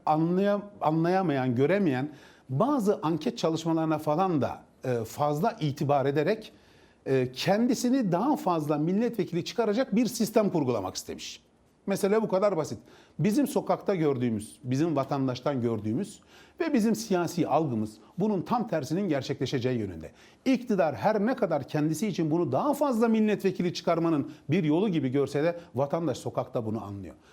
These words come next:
Bakın Türkiye Cumhuriyeti'nde ge-, ge-, yapılmış bütün seçimlere bakın. Hep vatandaşın,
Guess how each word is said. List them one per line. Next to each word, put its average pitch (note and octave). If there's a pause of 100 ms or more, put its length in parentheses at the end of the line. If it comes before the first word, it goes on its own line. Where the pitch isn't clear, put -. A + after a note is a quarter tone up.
(120)
Bakın A2
Türkiye C3+
Cumhuriyeti'nde A2 (400)
ge-, C#3+
ge-, D#3
yapılmış C#3
bütün B2
seçimlere F#2+
bakın. - (460)
Hep F3+
vatandaşın, D#3